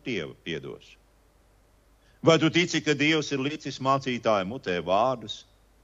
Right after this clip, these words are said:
"Es tev piedodu visus tavus grēkus, Tēva, Dēla un Svētā Gara vārdā"?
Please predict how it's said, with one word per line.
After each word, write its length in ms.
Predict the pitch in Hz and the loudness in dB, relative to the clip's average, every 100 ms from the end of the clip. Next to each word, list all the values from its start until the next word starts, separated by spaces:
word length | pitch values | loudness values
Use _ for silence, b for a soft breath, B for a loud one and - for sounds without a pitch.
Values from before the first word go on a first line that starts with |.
| _ | _
"Es 160 | 127 135 | -4 2
tev 220 | 131 117 - | 4 4 2
piedodu 540 | 123 139 131 120 110 | 2 2 2 0 -2
visus 360 | 101 139 - 135 | -6 -6 -6 -6
tavus 320 | 143 135 131 | -4 -4 -4
grēkus, 720 | 123 110 76 65 _ - - _ _ _ - - - | 2 2 2 -4 _ -20 -20 _ _ _ -20 -10 2
Tēva, 440 | 110 110 117 117 | 6 8 6 4
Dēla 440 | 92 85 78 73 - | -2 0 0 -4 -8
un 100 | 82 | -12
Svētā 480 | 82 - 76 76 82 78 | -12 -8 -8 -2 -2 0
Gara 160 | 92 85 | -2 -2
vārdā"? 420 | 76 67 - | -4 -8 -16